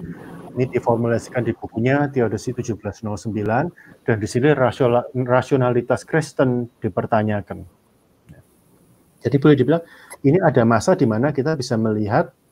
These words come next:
ketidaktergantungan antara agama dan sains. Sains itu mulai pisah disiplinnya. Nah, masa modern yang kita tahu sekarang ini, yang kita sering lihat, ini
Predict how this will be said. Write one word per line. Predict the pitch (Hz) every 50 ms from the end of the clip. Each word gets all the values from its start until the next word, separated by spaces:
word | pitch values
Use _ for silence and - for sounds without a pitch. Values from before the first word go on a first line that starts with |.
| _ _
ketidaktergantungan | - 151 147 175 135 123 123 104 - - - - 120 107 104 - 139 139 131 107 95 95 95
antara | 107 101 92 110 98 107 107 101
agama | 107 104 - 104 101 104
dan | - 104 98
sains. | 90 - 107 101 92
Sains | - 123 127 131 131 131
itu | - - 170 156
mulai | 147 135 131 127 131 135
pisah | 135 135 147 139 - - 135 - - - - _ _ _ _ _ _ _ _ _ _
disiplinnya. | - 101 - - 120 - - 110 101 95 95 87 - - - 120 113 - - _ _ _ _ _ _ _ _ _ _ _ _ _ _ _ _ _ _ _ _ _ - - - - - -
Nah, | - 175 170 139 - - - -
masa | 160 156 - - 160
modern | 147 147 143 139 139 139 127 107 98 98 110 107 120 156 220 269 285 285 - _ _ _ _ _ - 143
yang | 139 139 135 127
kita | 151 143 139 - 135 127 123 -
tahu | 127 117 117 120 120 120 117
sekarang | - - 117 120 117 110 113 110 110
ini, | 104 95 92 101 127 151 202 247 - -
yang | 127 117 110
kita | 95 131 117 123 113
sering | - - 120 110 104 98
lihat, | 98 98 113 139 - - - _
ini | - 143 123 147 185